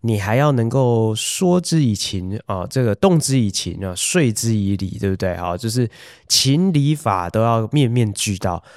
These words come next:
还要配合一些肢体的动作、面部的表情，要有一些张力在哈。所以大家可以想象一下，老师在这个检讨考卷的时候，要怎么去营造一个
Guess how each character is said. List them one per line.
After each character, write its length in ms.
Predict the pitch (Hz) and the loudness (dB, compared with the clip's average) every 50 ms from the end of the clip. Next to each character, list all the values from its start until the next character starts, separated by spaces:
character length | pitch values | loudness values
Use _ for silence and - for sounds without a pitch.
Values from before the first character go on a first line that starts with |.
| - | -8
还 140 | - - 117 | -2 0 2
要 140 | 139 165 160 | 4 4 2
配 240 | - - 170 151 123 | 2 2 2 2 2
合 200 | 104 104 104 113 | 0 0 0 0
一 80 | 120 | 0
些 180 | 120 - 123 117 | 0 0 -2 -2
肢 380 | 113 - - 147 143 147 147 147 | -2 -2 -2 0 0 0 0 0
体 360 | - - - 98 87 87 90 | -2 -6 -8 -8 -8 -8 -6
的 400 | - 95 92 92 90 90 87 - - _ - | -6 -4 -4 -4 -4 -6 -6 -8 -8 _ 0
动 240 | 160 139 110 107 | 0 0 0 -2
作、 500 | 110 - 143 131 113 101 95 90 87 87 - 92 | -2 0 2 2 2 2 2 0 -2 -2 -4 0
面 280 | 120 156 156 131 113 | 2 2 2 2 2
部 200 | 113 131 139 123 | 0 0 0 0
的 140 | 107 98 90 | 0 0 -2
表 260 | - 92 85 80 82 | -4 -4 -6 -4 -6
情， 420 | 82 - - - 82 80 82 92 90 - | -6 -6 -8 -6 -8 -8 -8 -8 -4 -2
要 140 | 123 113 98 | 0 0 0
有 120 | 85 87 | 0 0
一 40 | 95 | -2
些 160 | 92 - 107 - | -2 -4 -6 -4
张 380 | - - 123 101 98 104 107 | -2 -2 -2 -2 -4 -4 -4
力 180 | 107 110 95 90 | -4 -4 -6 -6
在 220 | 82 - 90 78 76 | -8 -8 -10 -10 -10
哈。 220 | 73 78 92 85 85 | -12 -10 -10 -8 -4
所 160 | 101 117 123 | 0 2 4
以 160 | 127 131 113 - - - - - - - - _ | 4 4 2 0 -6 -20 -20 -20 -20 -20 -10 _
大 80 | - 143 | 0 2
家 140 | 143 147 143 | 2 2 2
可 100 | - 131 | 2 0
以 60 | 123 | 0
想 200 | - 104 92 87 | 0 -2 -6 -6
象 200 | - 107 104 101 | -8 -6 -6 -6
一 40 | 90 | -6
下， 240 | - 98 92 85 - - | -4 -6 -6 -6 -6 -6
老 160 | 104 98 92 | -6 -4 -4
师 380 | 87 - - - 117 120 120 | -2 -2 -2 -4 -4 -4 -4
在 360 | 117 117 - 127 110 95 92 - _ - | -4 -2 -2 -2 -2 -4 -6 -10 _ -12
这 100 | - 110 | -10 -8
个 300 | - - 90 87 85 92 _ _ _ _ _ _ - - _ _ _ | -6 -6 -6 -6 -8 -10 _ _ _ _ _ _ -20 -20 _ _ _
检 200 | - - 101 110 | -6 -2 0 2
讨 200 | 131 147 131 127 | 4 4 4 2
考 180 | - 113 107 - | 0 -2 -6 -6
卷 220 | - - 104 92 | -4 -4 -4 -4
的 40 | 90 | -4
时 160 | 87 - - | -6 -6 -6
候， 220 | 87 85 87 90 101 - _ _ - - | -6 -8 -8 -10 -12 -18 _ _ -12 -6
要 100 | - 127 | -2 -2
怎 160 | 120 - - | -2 -2 -4
么 80 | - - | -6 -8
去 160 | 90 - 127 | -6 -6 -6
营 240 | - 135 101 90 98 | -6 -8 -8 -6 -2
造 200 | 101 120 110 117 | -2 0 0 0
一 40 | 113 | -2
个 260 | - - 90 82 95 | -2 -4 -8 -8 -10